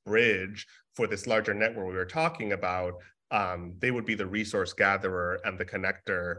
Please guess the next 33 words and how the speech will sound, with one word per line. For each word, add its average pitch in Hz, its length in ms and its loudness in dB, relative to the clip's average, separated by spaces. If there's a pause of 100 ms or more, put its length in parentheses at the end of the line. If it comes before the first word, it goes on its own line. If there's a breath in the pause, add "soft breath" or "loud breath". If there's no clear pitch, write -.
between 98 360 -4
the 92 100 -4
external 98 420 -2
world 92 240 -4
and 92 80 -10
B 90 120 -8
C 92 140 -8
C 95 480 -4 (220 soft breath)
because 147 340 4
they 127 140 4
know 101 180 2
so 95 200 -4
deeply 92 640 -4 (180 soft breath)
how 127 260 4
we 110 140 2
are 101 160 4
integrating 101 640 0
music 98 280 -4
education 92 800 -2
and 90 300 0
social 101 300 -4
justice 92 320 -4
pedagogy. - 640 -6 (460 loud breath)
Um, 90 480 -2 (160)
so 113 340 4
it, - 180 4
I, 131 120 8 (120)
I'm 143 120 6
really 127 260 4
excited 101 340 0
for 95 120 -6
this 90 140 -10
person, 92 460 -2